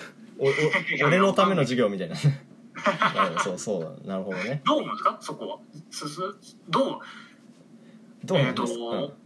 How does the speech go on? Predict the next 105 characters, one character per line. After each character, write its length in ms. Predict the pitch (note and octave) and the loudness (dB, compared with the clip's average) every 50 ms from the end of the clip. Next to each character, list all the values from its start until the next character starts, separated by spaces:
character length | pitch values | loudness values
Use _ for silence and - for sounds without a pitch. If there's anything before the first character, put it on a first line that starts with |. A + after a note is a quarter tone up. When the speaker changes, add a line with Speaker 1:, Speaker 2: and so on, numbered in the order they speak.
| - - | -12 0
Speaker 2:
オ 80 | - | 4
ワ 120 | D4+ - B3 | 4 4 4
コ 120 | - B3+ | 4 2
ン 60 | B3 | 2
じ 60 | A3+ A3+ | 2 4
ゃ 40 | |
な 120 | G3+ G#3 A#3 | 2 2 2
い 60 | A3 | 0
ん 20 | |
じ 80 | F3+ D#3+ | -2 -2
ゃ 20 | |
な 80 | C3 B2 | -2 0
い 40 | A2+ | 0
か 100 | - A2 | -2 -2
っ 60 | - | -4
て 80 | - C3+ | -4 -6
思 160 | B2+ C#3 A#2+ | -4 -4 -6
う 20 | |
根 220 | - C#3 C#3+ C3+ - | -4 -4 -4 -4 -4
拠 60 | F2+ | -8
は 60 | - | -10
ど 180 | - A#2+ A2 A2 | -8 -8 -10 -10
う 60 | - - - | -12 -16 -18
と 80 | - - | -16 -14
か、 60 | F#2+ | -10
隼 340 | F2+ - - - - - - | -8 -6 -4 -4 -6 -6 -10
人 20 | - | -16
の。 40 | - - - - - - - - - - - - | -20 -20 -20 -20 -20 -20 -20 -20 -20 -20 -10 0
Speaker 1:
オ 120 | - E3+ G3+ | 4 4 6
ワ 140 | A#3 F#4+ - | 6 4 2
コ 200 | - D#4+ D#4 D#4+ | 0 0 0 2
ン 80 | D4+ | 4
じ 80 | B3 B3+ | 4 4
ゃ 60 | A#3+ | 6
な 80 | B3+ F4+ | 6 4
い 60 | G4 | 4
ん 80 | C#4+ | 4
じ 100 | A#3+ G3+ | 4 4
ゃ 40 | E3 | 4
な 100 | D#3 C#3+ | 4 4
い 80 | C#3 C3 | 0 2
か 140 | - C#3+ C#3 | 2 2 2
っ 120 | - - | 2 0
て 140 | - C#3 - - | -2 -2 0 2
思 220 | C3+ C#3 E3 G#3 | 2 4 4 4
い 100 | A3 G#3 | 4 4
た 140 | - A#3+ G3 | 4 4 4
い 80 | C#3 | 4
よ 80 | G2+ - | 2 -2
ね。 200 | - - C3+ - - - - - - - - - - - - - | -8 -12 -14 -16 -18 -20 -20 -20 -20 -20 -20 -20 -20 -20 -12 -8
別 140 | B2+ B2 - | -4 0 0
に。 100 | - C3+ | 0 0
Speaker 2:
あ 20 | |
ー、 0 | |
な 60 | G2 | 0
る 60 | F#2+ F#2 | -4 -4
ほ 60 | F#2+ | -2
ど。 80 | - | 0
Speaker 1:
な-、 120 | - C#3+ F3 | 2 4 4
で 80 | G3+ | 4
も 60 | G3+ G3 | 2 2
な 60 | G#3 G#3+ | 2 2
ん 20 | |
か、 220 | G#3+ F3+ E3+ E3+ | 2 0 0 2
や 80 | F#3 G#3 | 0 2
っ 40 | G#3+ | 2
ぱ 80 | G#3 | 2
り 60 | D#3 C#3+ | 0 -2
そ 280 | - - - - G#3+ | -2 -8 -4 -2 0
れ 80 | A3+ A#3 | 2 2
は 80 | A#3 | 2
好 260 | A3+ G#3+ - - - - | 0 -2 -4 -8 -8 -4
き 80 | C4+ C4 | -4 -4
っ 100 | A3+ - | -4 -6
て 300 | - - - - F#3+ D#3 | -12 -10 -2 2 2 2
思 200 | C3+ C3+ D#3+ G3+ | 4 2 0 -2
っ 40 | |
て 180 | G3 - - E3 | -4 -2 0 0
る 100 | C3+ B2 | 0 2
か 80 | - B2 | 4 4
ら 80 | B2+ C#3 | 2 2
っ 80 | C#3 | 2
て 80 | - B2 | 0 -4
い 20 | |
う 20 | G#2+ | -4
の 40 | F#2+ | -2
も 120 | F#2 F#2 | -2 -2
あ 40 | F#2+ | -2
る 60 | F#2 | -4
と 100 | D#2+ F#2+ | -6 -8
思 220 | E2+ D#2 C#2 - - - | -8 -8 -10 -12 -12 -10
う。 40 | - | -8
な 60 | A2+ | -6
ん 40 | A2 | -4
か 60 | A#2+ | -6
や 60 | A#2 | -4
っ 20 | - | -2
ぱ、 200 | A#2+ G#2 - - - - - - - - - - - - - - - - - - - - - - - | -2 -2 -2 -4 -10 -20 -20 -20 -20 -20 -20 -20 -20 -20 -20 -20 -20 -20 -20 -20 -20 -20 -20 -12 -6
う 300 | A#2+ B2 B2 B2 B2 B2 | -2 -2 0 0 0 2
ん、 40 | C3 | 2
で 80 | E3 | 4
も 120 | F#3+ F3+ F3 | 4 4 4
や 100 | F#3 G3 | 4 2
っ 40 | F#3+ | 2
ぱ、 200 | D3 B2+ - | -2 -2 -2